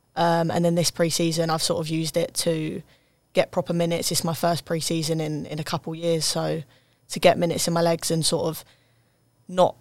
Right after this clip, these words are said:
be playing catch up, it's been really nice. Um, so yeah, last season was sort of just sort of getting back into it, getting, getting into the swing of things. But I think this year for me, I'm really gonna push on and, and try to do even better than last year.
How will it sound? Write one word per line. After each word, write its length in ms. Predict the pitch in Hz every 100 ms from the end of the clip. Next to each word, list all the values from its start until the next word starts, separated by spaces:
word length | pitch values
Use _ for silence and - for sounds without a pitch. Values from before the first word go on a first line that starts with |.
| _
be 120 | 170
playing 320 | - 175 170
catch 320 | 160 180 - 180
up, 260 | 185 -
it's 140 | - 165
been 180 | 175 170
really 220 | 170 170
nice. 400 | 175 185 - - -
Um, 540 | 165 165 165 196 165
so 120 | -
yeah, 200 | 170 160
last 280 | 165 180 175
season 300 | 175 160 165
was 120 | 160
sort 240 | - 156 160
of 40 |
just 220 | 165 165
sort 220 | - -
of 80 | 165
getting 200 | 180 160
back 240 | 160 151 165
into 280 | 170 -
it, 200 | 165 -
getting, 260 | 165 117 160
getting 220 | 180 165
into 180 | 165 156
the 60 | 160
swing 240 | 175 165
of 80 | 160
things. 260 | 160 156
But 140 | - 147
I 60 |
think 340 | - 151 - - - _ _
this 220 | - 156
year 80 | 165
for 160 | 160 165
me, 140 | 160
I'm 140 | 160 160
really 140 | 160
gonna 160 | 175 175
push 280 | 165 151
on 180 | 160 160
and, 200 | 160 165 - _ _ _
and 80 | 165
try 220 | 165 175
to 120 | - -
do 80 | 175
even 180 | 160 160
better 200 | 160 170
than 120 | 165
last 260 | 165 160 -
year. 160 | 170